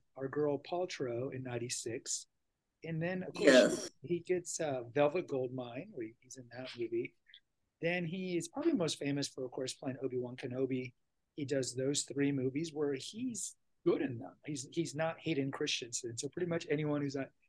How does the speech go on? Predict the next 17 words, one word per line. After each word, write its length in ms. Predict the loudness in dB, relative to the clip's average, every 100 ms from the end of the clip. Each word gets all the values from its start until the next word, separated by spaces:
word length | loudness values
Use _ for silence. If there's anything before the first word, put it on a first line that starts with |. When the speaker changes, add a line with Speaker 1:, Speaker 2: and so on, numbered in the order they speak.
| _
Speaker 1:
Hayden 260 | 0 2 2
Christensen 520 | 2 2 0 -4 -4
in 80 | -6
that 180 | -8 -10 _ _ -12
series 460 | -2 2 2 2
is 100 | 0
actually 380 | -4 -6 -8 -10
pretty 260 | -10 -10 -8
good. 260 | -6 -8 -10 _ _ _ -6
So 140 | -4
he 100 | -2
gets 260 | -2 -2 -2
the 120 | -2
gigantic, 760 | -2 -2 -2 -4 -4 -4 -6 -12 _ -20 -20 _ _ _ -20
uh, 260 | -18 -18 -20 _ _ _
you 80 | -18
know, 120 | -18